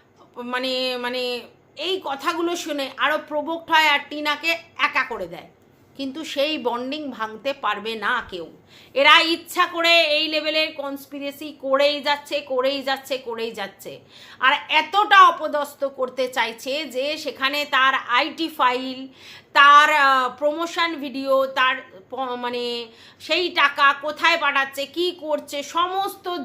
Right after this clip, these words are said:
জিনিস নিয়ে এরা উঠে পড়ে লেগেছে।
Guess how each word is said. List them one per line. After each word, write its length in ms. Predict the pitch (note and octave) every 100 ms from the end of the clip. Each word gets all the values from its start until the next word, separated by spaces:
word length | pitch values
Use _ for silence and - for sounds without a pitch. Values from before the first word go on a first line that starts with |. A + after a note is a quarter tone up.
| G3
জিনিস 420 | C#4+ D#4 E4+ E4
নিয়ে 280 | D#4 D#4 D#4
এরা 400 | A#3 C4 C#4 C4+
উঠে 380 | C4+ C4 C#4 C#4+ C#4+
পড়ে 320 | A#3+ A#3 B3
লেগেছে। 760 | A#3 G3+ A3+ A3+ - G#3+ G3+